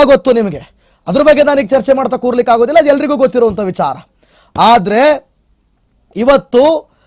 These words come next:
ನಮಗೆ ಬಂದಿರುವ ಮಾಹಿತಿಯ ಪ್ರಕಾರ ಜಡ್ಜು ಪ್ರಜ್ವಲ್ ರೇವಣ್ಣ ಅವ್ರನ್ನ ಕೇಳ್ತಾರಂತೆ,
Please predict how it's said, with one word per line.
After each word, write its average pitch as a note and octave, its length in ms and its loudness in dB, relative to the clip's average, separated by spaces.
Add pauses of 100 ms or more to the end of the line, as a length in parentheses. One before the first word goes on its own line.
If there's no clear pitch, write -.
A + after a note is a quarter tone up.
(120)
ನಮಗೆ C#4 360 2
ಬಂದಿರುವ B3 480 0
ಮಾಹಿತಿಯ C4+ 560 2
ಪ್ರಕಾರ G#3+ 400 -2 (1080)
ಜಡ್ಜು B3 640 0
ಪ್ರಜ್ವಲ್ C4+ 480 -2
ರೇವಣ್ಣ A#3+ 300 0
ಅವ್ರನ್ನ G3 220 -6
ಕೇಳ್ತಾರಂತೆ, F#3 960 -2